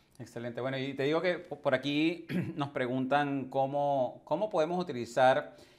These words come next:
el control mental de una manera sencilla. Y yo creo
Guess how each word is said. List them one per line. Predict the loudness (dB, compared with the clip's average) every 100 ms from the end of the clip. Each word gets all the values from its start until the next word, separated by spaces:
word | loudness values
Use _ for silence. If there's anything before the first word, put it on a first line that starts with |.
| _ -6
el | -2
control | -2 0 0
mental | 0 0 4 2 2
de | -2 -2
una | -2 -2
manera | 0 2 2
sencilla. | 0 -4 -2 -2 0 -4
Y | -4 -8
yo | -4
creo | 2 6 6 4 -4